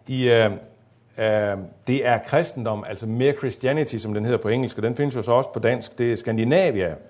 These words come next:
forlaget Skandinavia, som har taget sig for at oversætte en del af Louis' bøger, og tak skal de have for det.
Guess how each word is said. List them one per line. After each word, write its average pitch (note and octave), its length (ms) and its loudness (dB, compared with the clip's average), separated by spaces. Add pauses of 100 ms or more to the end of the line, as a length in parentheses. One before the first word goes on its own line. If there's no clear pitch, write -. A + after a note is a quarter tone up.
forlaget C3 340 4
Skandinavia, A2+ 460 -4
som F#2+ 160 -6
har F#2+ 60 -4
taget G#2 220 -2
sig F#2+ 120 -10
for B2+ 240 0
at G#2 40 0
oversætte G#2+ 440 -2
en F#2 80 -12
del A#2 200 -8
af F#2 40 -10
Louis' G2+ 380 -10
bøger, A#2+ 200 -4
og F2 300 -8 (240)
tak A#2+ 180 -8
skal A2+ 140 -8
de G2 60 -4
have A2 100 -2
for A2 80 -8
det. E3 260 2